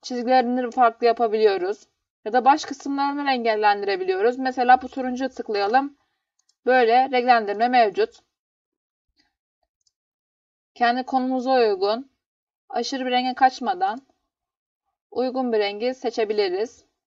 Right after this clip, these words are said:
Şu an bu bana daha da uygun geldi ve direkt verileri buraya yerleştirebiliriz. Mesela öğrenci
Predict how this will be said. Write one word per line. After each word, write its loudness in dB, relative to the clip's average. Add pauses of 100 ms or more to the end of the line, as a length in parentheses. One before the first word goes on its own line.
(1900)
Şu -8
an -2
bu -6
bana 2 (240)
daha 6
da 2
uygun 2
geldi 0
ve 2
direkt 0
verileri 4 (760)
buraya 6
yerleştirebiliriz. 2 (840)
Mesela -2 (240)
öğrenci 2